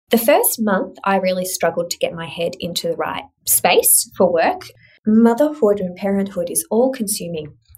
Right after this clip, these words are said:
You think about them every second of the day. I could never understand it until I was in it. So I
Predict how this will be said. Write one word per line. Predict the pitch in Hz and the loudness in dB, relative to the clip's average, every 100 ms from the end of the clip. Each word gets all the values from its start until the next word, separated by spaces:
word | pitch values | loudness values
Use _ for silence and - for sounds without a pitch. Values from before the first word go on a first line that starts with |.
| - | 0
You | 214 | 0
think | 214 240 - | 2 -2 -2
about | 208 185 190 | -2 -2 -2
them | 185 170 | -6 -2
every | 208 220 233 | -2 0 0
second | 226 214 190 185 | 0 -4 -6 -6
of | 180 | -4
the | 170 | -2
day. | 160 160 160 156 _ _ - | -2 -2 -6 -10 _ _ -2
I | 214 | 0
could | 214 220 | 0 2
never | 240 262 240 | 4 4 2
understand | 214 214 196 180 175 | 0 0 0 -2 -2
it | 175 | -4
until | 165 170 175 165 | -4 -6 -4 -2
I | 165 | -4
was | 185 - | -8 -8
in | 165 | -8
it. | 156 - | -6 -4
So | |
I | 175 | -2